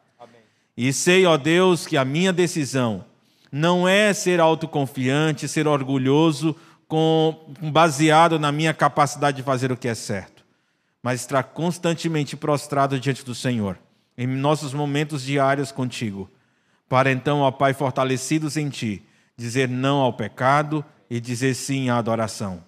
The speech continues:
Speaker 1: Amém.
Speaker 2: Em nome do Teu Filho Jesus. Amém.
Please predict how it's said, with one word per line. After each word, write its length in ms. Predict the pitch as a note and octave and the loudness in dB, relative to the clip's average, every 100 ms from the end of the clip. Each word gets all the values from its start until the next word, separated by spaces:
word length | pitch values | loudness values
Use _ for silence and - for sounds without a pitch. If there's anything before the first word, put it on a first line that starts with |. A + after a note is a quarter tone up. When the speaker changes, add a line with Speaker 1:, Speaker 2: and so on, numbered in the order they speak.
| _ _ | _ _
Speaker 1:
Amém. 140 | _ _ - | _ _ -8
Speaker 2:
Em 120 | A2+ | -6
nome 300 | A2 B2+ C3+ | 0 2 2
do 60 | B2 | 0
Teu 140 | B2 | -4
Filho 260 | A2 C3 B2+ | -2 -2 -2
Jesus. 680 | A#2+ B2+ G2+ F#2 - - - | -2 -2 -2 -8 -10 -18 -12
Amém. 400 | A2+ A#2 F#2+ | -4 -4 -4